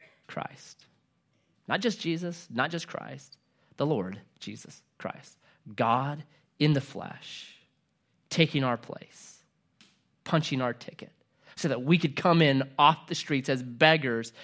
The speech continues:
and sit with the King and dine with him for eternity. It's the gospel.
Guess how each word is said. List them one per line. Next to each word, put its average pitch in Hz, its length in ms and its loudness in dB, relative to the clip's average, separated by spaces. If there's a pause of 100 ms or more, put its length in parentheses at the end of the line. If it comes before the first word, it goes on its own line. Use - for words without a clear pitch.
(280)
and 139 200 4
sit - 380 0
with 156 160 -2
the 143 80 -2
King 131 360 -2
and 107 160 -4
dine 107 220 -10
with 135 140 -16
him 117 140 -16
for 123 100 -12
eternity. - 520 -16 (760)
It's - 120 -12
the - 80 -14
gospel. - 420 -16